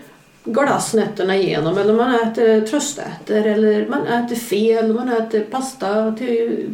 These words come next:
middag, frukost och lunch och middag. Och, alltså det kanske ser helt tokigt ut. Och så kommer man till läkare och läkaren talar om för en, kan du vara snäll, du, du, behö-, du behöver sluta med det här ätbeteendet, för du, du är för tjock,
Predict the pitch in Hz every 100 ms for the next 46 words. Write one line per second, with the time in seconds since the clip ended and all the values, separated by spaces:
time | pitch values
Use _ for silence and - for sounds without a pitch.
0 | 226 240 247 220 196 208 214 220 - 220
1 | 214 190 202 208 180 180 196 196 208 -
2 | - - - 254 277 - 294 269 269 240
3 | 226 233 - 233 226 214 - 214 - -
4 | - _ _ _ _ _ _ _ _ _
5 | _ _ - - - - - - - 302
6 | 320 311 311 302 277 262 220 233 262 262
7 | 247 226 220 247 240 233 196 190 233 262
8 | 262 240 247 254 - 285 262 254 254 208
9 | 220 220 247 240 240 320 262 214 320 349
10 | 294 202 262 294 285 - 196 214 220 -
11 | - 247 220 196 - 330 370 190 - -
12 | - 220 240 220 220 202 202 214 359 403